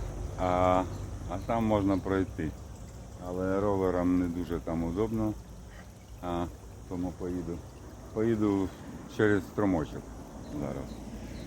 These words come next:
А, здається мені, що той тонель такий в інший вимір. Е, такий в інший вимір, бо дуже-дуже було тихо вночі. А,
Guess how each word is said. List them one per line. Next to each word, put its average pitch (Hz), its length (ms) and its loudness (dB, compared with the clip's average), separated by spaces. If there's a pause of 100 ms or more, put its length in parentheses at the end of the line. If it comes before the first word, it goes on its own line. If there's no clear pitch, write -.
(200)
А, 80 480 0 (360)
здається 104 500 4
мені, 117 380 6
що 104 100 0
той 98 200 2
тонель 95 380 4 (420)
такий 98 320 6 (380)
в 92 220 -2 (100)
інший 135 460 12
вимір. 101 500 6 (180)
Е, 78 1200 2 (880)
такий 90 300 -2
в 87 200 0
інший 98 280 2
вимір, 113 480 6
бо 90 280 2 (480)
дуже-дуже 87 760 2
було 78 400 0
тихо 85 300 -8 (120)
вночі. 85 540 -2 (580)
А, 80 340 2